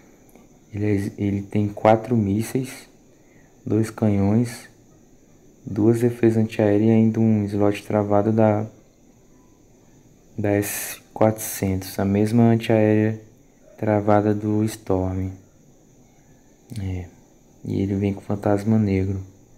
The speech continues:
Bem interessante esse navio, gostei. Aqui dá pra gente mesclar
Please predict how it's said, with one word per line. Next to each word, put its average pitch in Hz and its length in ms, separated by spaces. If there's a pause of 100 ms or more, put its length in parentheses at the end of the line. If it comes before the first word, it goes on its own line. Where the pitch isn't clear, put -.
(1700)
Bem 101 140
interessante 107 640
esse - 140
navio, 101 500 (220)
gostei. 101 580 (2500)
Aqui 107 160
dá 101 140
pra 101 160
gente 101 260
mesclar 101 760